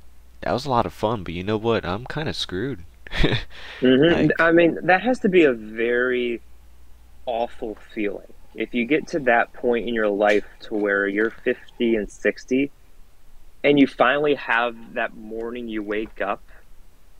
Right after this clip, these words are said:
Speaker 2: and you're like, "Man, I fucked up for all these years." Like, you know, I'm glad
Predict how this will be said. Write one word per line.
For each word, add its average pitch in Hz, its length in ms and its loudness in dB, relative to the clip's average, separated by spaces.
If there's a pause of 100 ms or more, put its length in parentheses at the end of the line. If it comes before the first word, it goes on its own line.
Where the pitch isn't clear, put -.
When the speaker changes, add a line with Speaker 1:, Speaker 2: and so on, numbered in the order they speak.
(140)
Speaker 2:
and 120 180 0
you're 113 160 0
like, 104 360 -2
"Man, 104 760 -2 (540)
I 110 180 2
fucked - 420 0
up 139 180 2 (1000)
for 113 280 -2
all 113 280 2
these 107 420 -4
years." 110 560 -4
Like, 95 480 -8 (880)
you 113 160 4
know, 110 180 6
I'm 113 180 4
glad 117 420 4